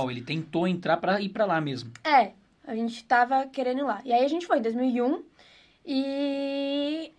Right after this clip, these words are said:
Speaker 1: a gente, ai gente, aí eu cresci lá, dos quatro aos treze, voltei aos tre-, com os treze, com treze anos, porque a gente ia fazer mais alguma coisa na igreja, a gente voltou assim por umas emergências,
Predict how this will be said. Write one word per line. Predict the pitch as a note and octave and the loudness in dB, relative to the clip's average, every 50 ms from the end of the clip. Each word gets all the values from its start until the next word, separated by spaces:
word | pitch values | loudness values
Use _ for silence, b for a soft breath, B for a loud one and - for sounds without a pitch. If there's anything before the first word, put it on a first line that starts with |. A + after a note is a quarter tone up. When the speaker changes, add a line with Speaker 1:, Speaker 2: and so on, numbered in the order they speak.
| _ - | _ -4
Speaker 1:
a | C#4 D#4 | -2 -2
gente, | E4+ D4 D#4 D4 D#4 D#4 - E4+ F4 - | -2 0 -2 -2 -2 -2 -4 -6 -6 -4
ai | C#4+ D4 D4+ C#4+ B3+ A#3 | -4 -2 -2 -2 -2 -4
gente, | A3+ A3 A3 G#3 G#3 G3+ G3+ A#3+ | -6 -6 -8 -10 -10 -12 -12 -12
aí | B3+ A3+ A3 A#3+ C4 D4 - | -10 -8 -6 -6 -6 -6 -8
eu | - - - | -10 -12 -10
cresci | - - C#5+ C#5+ - - - F#5+ F#5+ F5 | -6 -4 -4 -6 -6 -2 2 4 6 8
lá, | - B3+ A3 A3 | 8 8 6 6
dos | G#3+ A3 B3+ - | 2 -2 -6 -4
quatro | - - C4 C4+ C#4+ F4 | 2 4 6 6 6 6
aos | E4 D#4+ - | 4 4 2
treze, | - - C#4 B3+ B3 B3 C4+ C#4+ D#4 | 2 2 4 6 6 6 6 4 2
voltei | B3+ B3+ B3 A#3 B3+ A#3+ | 2 2 2 2 2 0
aos | B3 B3 | 0 -2
tre-, | - C#4 C4 - | -4 -8 -8 -6
com | - C4 | -8 -8
os | B3+ | -4
treze, | C4 A#3 A#3 A#3 B3 A#3 | -2 0 0 0 -2 -6
com | - - - A#3 A3+ G#3+ G#3 G#3 G3+ | -10 -8 -6 -4 -4 -4 -4 -6 -6
treze | - A#3 A3+ A3 A3 A3+ | -4 -2 0 2 4 6
anos, | A#3 C4 C#4+ D#4 - B B B B B B B B - | 6 6 4 2 -2 B B B B B B B B -8
porque | C4+ A3+ - - B3+ | -8 -6 0 2 2
a | A#3 | 2
gente | A#3 A#3 A3+ A#3 - B3+ | 2 2 -2 -4 -4 -4
ia | A#3+ A3+ A3+ A3 A3 A3+ | -2 0 0 0 0 0
fazer | - B3 G#3+ A#3 | -2 -4 -2 -2
mais | A3 A3 G#3+ | -2 -2 -4
alguma | G#3+ G#3+ A3 | -4 -6 -6
coisa | - A3+ G#3+ | -6 -6 -4
na | A3 G#3+ | -4 -4
igreja, | G#3 G3+ A3+ C4+ D4 | -4 0 2 4 4
a | D#4+ | 4
gente | D4+ D4 B3+ B3+ A#3 | 2 0 -2 -4 -4
voltou | A#3 A#3+ A#3+ - B3 | -4 -4 -2 -2 -4
assim | A#3 - C#4 C4 | -4 -4 -4 -6
por | C4 - E4+ | -6 -6 -8
umas | E4+ E4 D#4 D4 C4 C#4 | -6 -4 -4 -2 -2 -2
emergências, | C#4 B3 A#3 A#3 A#3 A#3 A#3 A#3+ C4+ D4 G4 G4+ - | -2 -2 -2 -2 -2 -2 -2 -2 -4 -4 -6 -10 -14